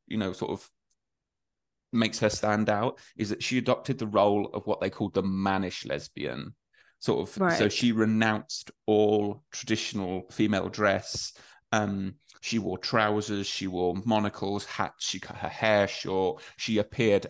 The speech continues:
Speaker 1: outwardly, you know, as a man.
Speaker 2: Yeah, yeah,
Speaker 1: Um,
Speaker 2: yeah.
Speaker 1: and this is where sort of we come into where she's quite controversial today, because it's sort of like, well, why is it because she's a lesbian she has to appear like a, a, like a man, sort of, and that's where the sort of binary that Havelock Ellis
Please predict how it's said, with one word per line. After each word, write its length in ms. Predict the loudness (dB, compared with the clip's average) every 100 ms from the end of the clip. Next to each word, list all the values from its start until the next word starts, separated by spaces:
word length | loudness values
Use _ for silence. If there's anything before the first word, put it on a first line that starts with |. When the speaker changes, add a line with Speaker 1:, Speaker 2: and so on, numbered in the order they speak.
| 0
Speaker 1:
outwardly, 680 | 0 0 -6 -6 -2 -2
you 140 | -2 -4
know, 240 | -4 -4 0
as 320 | 0 0 -6 -4
a 140 | -2 0
man. 560 | 0 -2 -4 -10 -18 -20 _ _ _ -10 0
Speaker 2:
Yeah, 260 | 4 6
yeah, 140 | 6 4
Speaker 1:
Um, 20 |
Speaker 2:
yeah. 320 | 4 2 -2 -4
Speaker 1:
and 120 | -2
this 120 | -2 0
is 100 | 0
where 100 | 0
sort 220 | 0 -6
of 80 | -6
we 80 |
come 220 | -6 -4 -4
into 440 | -4 -2 -2 -2 0
where 140 | -2
she's 180 | -2 -6
quite 200 | -4 -2
controversial 540 | -4 -4 0 0 -2
today, 500 | -12 0 2 4 2
because 260 | -4 -8 -10
it's 140 | -8
sort 160 | -8 -8
of 100 | -4
like, 340 | 0 0 -2
well, 120 | -6 2
why 240 | 4 4
is 100 | 0
it 80 | -8
because 220 | -12 -12
she's 140 | -8 -4
a 80 |
lesbian 420 | 0 0 0 -8 -8
she 140 | -8
has 180 | -8 -8
to 80 | -8
appear 240 | -6 -4
like 220 | -2 -2
a, 120 | -6 -6
a, 120 | -6 -8 -8 -12 -6
like 280 | -4 -4
a 40 | -4
man, 560 | -4 -2 -2 -6 -12 -16 -20 -12
sort 180 | -6 -6
of, 120 | -4
and 100 | -4
that's 240 | -6 -4
where 80 | -4
the 80 | -4
sort 140 | -6
of 100 | -6
binary 560 | -2 0 -2 -4 -4 -4
that 160 | -4 -4
Havelock 380 | -6 -6 -6
Ellis 480 | -4 -4 -6 -8 -8